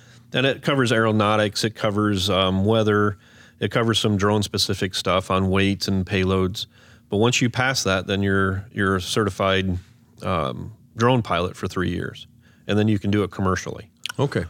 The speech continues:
Speaker 1: And that's the big differentiation with the F A A is
Speaker 2: Okay, well,
Speaker 1: commercial.
Speaker 2: and I didn't know that. I knew there was a commercial license.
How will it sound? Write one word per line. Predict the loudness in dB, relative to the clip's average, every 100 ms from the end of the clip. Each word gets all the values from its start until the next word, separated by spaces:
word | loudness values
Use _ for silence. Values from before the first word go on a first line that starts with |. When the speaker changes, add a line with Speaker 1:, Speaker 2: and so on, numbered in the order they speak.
| -6
Speaker 1:
And | 2
that's | 2 4
the | 2
big | 2 2
differentiation | 2 2 2 2 2 2 2 2 0
with | 2
the | 2
F | 0
A | 0
A | 0
is | 2
Speaker 2:
Okay, | 2 4
well, | 6 4
Speaker 1:
commercial. | 4 0
Speaker 2:
and | 2 2
I | 2
didn't | 2 4
know | 4 4
that. | 2 4
I | 4
knew | 4
there | 4 2
was | 2
a |
commercial | 0 0 0 0 0
license. | 2 2 0 -4